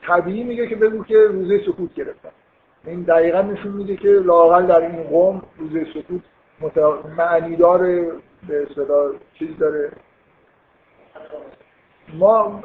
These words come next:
اتفاقاً تو شریعت اسلام نهی شده، مکروهه که مثلاً نذر رو بکنی که حرف نزنی.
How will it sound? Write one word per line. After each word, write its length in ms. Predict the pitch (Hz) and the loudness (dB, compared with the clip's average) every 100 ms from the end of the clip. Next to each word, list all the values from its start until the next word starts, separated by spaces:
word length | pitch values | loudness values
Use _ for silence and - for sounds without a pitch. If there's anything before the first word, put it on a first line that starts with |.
| 226 | -8
اتفاقاً 720 | 180 175 165 175 185 180 196 | -4 -4 -4 0 4 4 4
تو 140 | 208 220 | 0 -4
شریعت 500 | 196 175 175 170 180 | 0 2 4 2 2
اسلام 760 | 175 165 196 220 208 180 175 190 | -4 -6 -4 -4 -4 -10 -4 0
نهی 320 | 226 180 156 - | 2 0 -6 -8
شده، 320 | 147 139 139 - _ _ _ _ _ _ _ _ _ _ _ _ _ 160 | -8 -6 -8 -12 _ _ _ _ _ _ _ _ _ _ _ _ _ -4
مکروهه 680 | 165 - - 202 175 147 | -2 -2 -8 -2 0 0
که 120 | 135 147 | -4 -8
مثلاً 380 | 151 - 156 | -8 -4 -4
نذر 460 | 160 160 165 170 165 | -4 -2 -2 0 -2
رو 80 | 160 | -4
بکنی 360 | 160 156 151 | -6 -6 -12
که 120 | 143 143 | -8 -6
حرف 320 | 139 139 - | -6 -10 -12
نزنی. 240 | 135 - | -16 -18